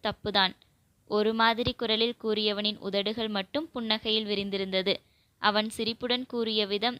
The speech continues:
ராகவின் மனதில் எந்த ஒரு சந்தேகத்தையும் ஏற்படுத்தவில்லை. எனவே, "சாரி, சாரி மிஸ்டர் பைரவன், இன்னைக்கு ஒரு நாள் மன்னிச்சுக்கோங்க,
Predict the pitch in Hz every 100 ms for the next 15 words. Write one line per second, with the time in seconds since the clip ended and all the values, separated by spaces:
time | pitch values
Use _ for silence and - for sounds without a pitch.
0 | - 208 196 226 220 240 226 214 233 -
1 | 220 202 226 233 240 240 214 208 226 214
2 | 220 220 202 - 196 190 196 185 294 -
3 | _ _ _ _ _ 208 202 202 247 -
4 | - - - 190 185 220 - 233 220 226
5 | 208 - 202 196 190 190 190 190 - 196
6 | 196 - 208 208 202 226 240 214 196 -
7 | 202 190 190